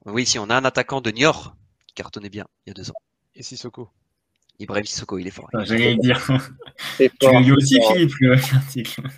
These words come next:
Speaker 2: Non, même pas. Non, non, non, non,
Speaker 3: Il est
Speaker 2: non.
Speaker 3: fort. Il est fort.
Speaker 2: Mais
Speaker 1: On
Speaker 2: là,
Speaker 1: a un, alors, pff, c'est un attaquant milieu offensif de, de Guingamp.
Speaker 2: à Rodelin.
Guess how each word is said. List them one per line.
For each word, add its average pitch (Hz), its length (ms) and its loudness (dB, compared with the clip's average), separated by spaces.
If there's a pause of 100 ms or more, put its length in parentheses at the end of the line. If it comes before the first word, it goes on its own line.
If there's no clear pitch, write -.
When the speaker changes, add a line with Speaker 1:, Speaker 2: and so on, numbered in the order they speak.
(360)
Speaker 2:
Non, 170 160 4
même 175 200 -2
pas. 151 260 4
Non, 165 100 0
non, 165 100 2
non, 165 140 -4
non, 160 220 -6
Speaker 3:
Il - 20 0
est 131 40 0
Speaker 2:
non. - 20 0
Speaker 3:
fort. 127 220 -2 (500)
Il 107 60 -6
est 110 40 -6
fort. - 260 -12 (340)
Speaker 2:
Mais 117 140 -12
Speaker 1:
On - 40 -10
Speaker 2:
là, 120 280 0
Speaker 1:
a 110 80 -8
un, 107 880 -4
alors, 92 220 -8
pff, 123 160 -10 (600)
c'est - 140 -10
un 113 200 -6
attaquant 156 480 0
milieu 147 240 -4
offensif 143 460 -6
de, 113 360 -4
de 113 80 -4
Guingamp. 127 440 -2 (1900)
Speaker 2:
à 127 100 -4
Rodelin. 135 360 -6